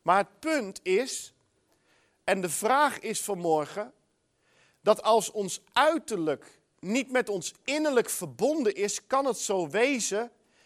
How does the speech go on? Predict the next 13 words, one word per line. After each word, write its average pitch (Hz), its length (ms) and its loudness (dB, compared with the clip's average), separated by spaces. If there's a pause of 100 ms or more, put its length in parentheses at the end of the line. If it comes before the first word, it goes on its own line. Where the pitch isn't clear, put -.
(140)
dat 196 240 2
wij 233 220 4
wel 220 200 4
de 180 120 -2
zegen 262 560 0
van 220 180 -4
de 196 80 -2
Heer, 214 380 -2
alle 220 240 0
geestelijke 196 540 -6
zegeningen 190 560 -4
hebben 170 200 -6
ontvangen, 247 600 -4